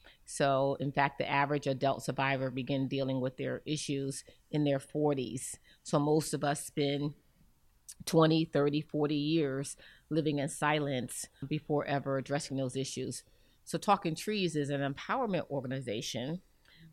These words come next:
that help adult survivors provide information about the healing journey, support about the healing journey. I founded the organization in two thousand and ten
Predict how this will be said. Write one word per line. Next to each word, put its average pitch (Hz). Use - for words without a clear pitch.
that 160
help 180
adult 143
survivors 143
provide 156
information 151
about 143
the 147
healing 165
journey, 151
support -
about 135
the 147
healing 147
journey. 143
I 135
founded 151
the 147
organization 143
in 139
two 175
thousand 147
and 131
ten 156